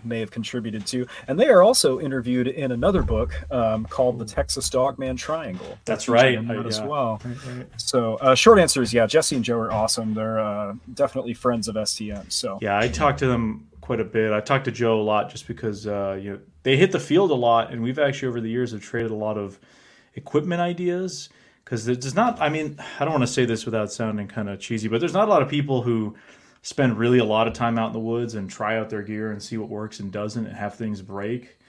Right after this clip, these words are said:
Speaker 2: And so there, you know, there's a few, few people I talk to about that kind of stuff that really put their stuff to the test, not just buy it once and it sits around. So we've traded ideas in the past about, "Hey, this tripod works pretty well in the woods," or,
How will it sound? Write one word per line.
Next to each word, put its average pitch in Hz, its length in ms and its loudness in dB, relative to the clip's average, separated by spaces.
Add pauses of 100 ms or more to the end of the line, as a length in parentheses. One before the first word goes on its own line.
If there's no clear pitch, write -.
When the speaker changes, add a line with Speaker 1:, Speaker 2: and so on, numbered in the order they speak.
(420)
Speaker 2:
And 101 140 -8
so 104 460 -4
there, 113 180 0 (120)
you 135 100 -6
know, 117 80 0
there's 113 220 -2
a - 40 -12
few, - 200 -12 (100)
few 175 180 -2
people 143 280 0
I 147 60 4
talk 139 300 -2
to 135 80 -4
about 110 180 -4
that 107 160 -6
kind 113 100 -4
of 104 60 -6
stuff - 180 -8
that 110 100 -4
really 135 440 6
put 123 320 -4
their 117 160 -4
stuff 117 340 -6
to 117 100 -8
the - 80 -18
test, - 440 -8
not 120 180 -2
just 123 220 -6 (300)
buy 117 180 0
it 113 80 -4
once 110 320 -4
and 113 100 -6
it - 60 -16
sits 117 220 -8
around. 107 540 -6 (440)
So - 120 -10
we've 139 160 -2
traded 123 300 0
ideas 104 380 -2
in 101 60 -10
the 101 60 -10
past 104 420 -6
about, 101 180 -8
"Hey, 117 120 -4
this 139 180 -4
tripod 143 440 -4
works 113 200 -6
pretty 113 220 -8
well 107 220 -6
in 101 60 -6
the 98 60 -8
woods," 104 420 -4
or, 104 440 -8